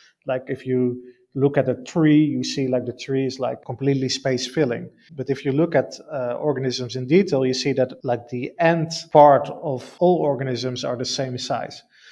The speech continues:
So the building blocks that need to fill the space, these building blocks that we touch the space or that are having interaction with the borders of the organization, with, uh,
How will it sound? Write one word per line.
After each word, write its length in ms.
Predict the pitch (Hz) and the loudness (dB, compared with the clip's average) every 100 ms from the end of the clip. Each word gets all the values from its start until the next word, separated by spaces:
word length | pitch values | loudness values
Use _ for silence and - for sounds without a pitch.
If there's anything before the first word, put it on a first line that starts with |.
| - _ | -20 _
So 200 | - 135 | -2 0
the 120 | 127 | 0
building 440 | 117 147 175 170 147 | 6 8 8 6 4
blocks 540 | 135 135 135 - - 151 | 4 4 4 -4 -8 -8
that 200 | 131 139 | -4 2
need 280 | 160 175 160 | 4 4 2
to 600 | 139 131 127 123 - - | 2 2 2 0 -6 -14
fill 300 | - 160 151 | 2 6 6
the 100 | 127 | 2
space, 600 | - - 123 127 - - _ _ _ - | -4 -2 -2 -2 -6 -12 _ _ _ -8
these 220 | 131 139 | 0 0
building 380 | 139 147 160 147 | 6 6 6 2
blocks 320 | 131 131 - | 2 0 0
that 240 | - 127 - | -4 -4 -4
we 540 | 131 127 127 123 135 - | -6 -2 -2 -4 -6 2
touch 380 | 180 180 - - | 2 2 -6 -8
the 80 | |
space 460 | 117 - 131 151 170 | -10 -2 0 0 -2
or 80 | 120 | -4
that 180 | 123 127 | -2 0
are 320 | 120 120 123 | -2 -4 -4
having 420 | 131 123 131 123 123 | -4 -2 -4 -8 -6
interaction 960 | 156 139 139 131 151 - - 135 120 120 _ _ _ _ | -4 -2 -2 4 4 4 -2 -4 -4 -12 _ _ _ _
with 340 | 143 127 127 127 - - | -6 -4 -4 -8 -16 -10
the 80 | 117 | -10
borders 760 | - 135 170 143 143 196 - | 2 6 8 8 4 -2 -6
of 260 | 143 120 135 | -10 -12 -8
the 480 | 127 120 117 117 - | -4 -2 -2 -4 -6
organization, 920 | 131 131 120 120 113 123 123 139 120 | -6 -6 -6 -8 -4 -2 -4 -6 -8
with, 320 | 120 120 - | -8 -8 -12
uh, 60 | - | -14